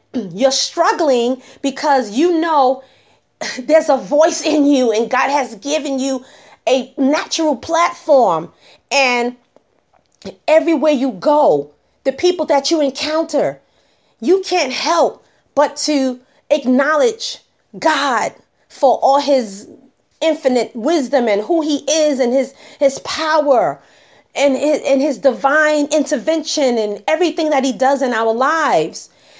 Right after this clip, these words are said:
And you wanna tell, you wanna talk about it, you wanna share it.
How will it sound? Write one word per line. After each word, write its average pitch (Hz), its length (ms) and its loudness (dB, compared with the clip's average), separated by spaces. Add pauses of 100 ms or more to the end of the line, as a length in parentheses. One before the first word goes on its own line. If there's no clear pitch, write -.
(120)
And 269 200 2
you 311 120 4
wanna 302 300 2
tell, 302 800 0
you 302 160 -2
wanna 349 180 0
talk 508 320 0
about 190 300 0
it, 214 80 -6
you 320 100 -2
wanna 370 220 -2
share 440 500 0
it. 170 260 -2